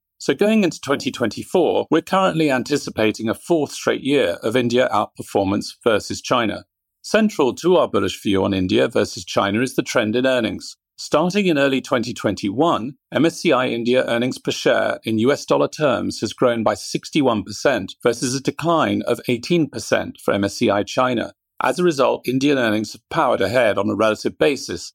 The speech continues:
and this is the best period for India earnings relative to China in the modern history of the two equity markets. There are two fundamental factors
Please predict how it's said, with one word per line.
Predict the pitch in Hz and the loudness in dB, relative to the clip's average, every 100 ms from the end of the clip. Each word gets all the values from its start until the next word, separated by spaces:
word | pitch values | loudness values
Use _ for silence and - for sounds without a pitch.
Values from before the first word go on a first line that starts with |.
| _ | _
and | 139 165 | 0 0
this | 165 | 2
is | 190 165 | 2 2
the | - | 0
best | - 113 - | 0 -2 -2
period | - 165 135 107 - | 0 2 2 0 -4
for | - 113 - | -2 -2 2
India | 131 131 135 | 0 2 2
earnings | 113 107 107 - | 2 2 0 2
relative | 110 156 - - | 2 2 -2 -10
to | - | -10
China | 104 110 98 101 101 - | -2 0 0 0 -2 -2
in | 143 | 0
the | 160 | 2
modern | 139 117 110 | 2 2 0
history | 92 147 - - 98 - | 0 -2 0 -2 0 -2
of | - | -4
the | 120 | -4
two | - 98 | 0 2
equity | 117 - - 95 | 0 -2 -6 -2
markets. | 90 90 - 82 - - _ _ _ | -2 -2 -4 -8 -12 -16 _ _ _
There | 170 | 0
are | |
two | 175 226 240 | 2 0 0
fundamental | 214 160 139 120 123 | 0 0 0 0 -2
factors | - 131 127 - 104 | 0 0 0 -2 -2